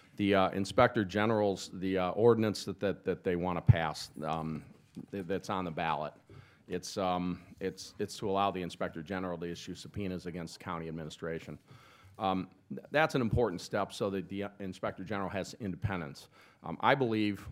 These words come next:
w-, what I believe we need to do is go back and look at the, um, look at the contracts that have been let, both the bid contracts and the no bid contracts. This, um, this county spends,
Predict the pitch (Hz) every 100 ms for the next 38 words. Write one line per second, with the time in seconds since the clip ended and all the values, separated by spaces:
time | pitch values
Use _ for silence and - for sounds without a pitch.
0 | - - 110 98 101 95 98 113 123 104
1 | 107 95 101 98 90 85 90 85 - 98
2 | 90 85 92 85 80 73 80 80 - -
3 | 78 73 76 - _ _ _ _ - -
4 | - _ _ 135 123 113 98 117 98 92
5 | 85 - 85 85 82 76 69 - _ -
6 | - _ - 135 143 - - - - 95
7 | 82 98 98 120 110 113 101 98 98 90
8 | 98 85 85 85 76 82 - 71 78 80
9 | 73 - _ - - - - 160 156 147
10 | 117 104 95 - _ _ - - - -
11 | 139 123 104 92 - - 123 110 98 -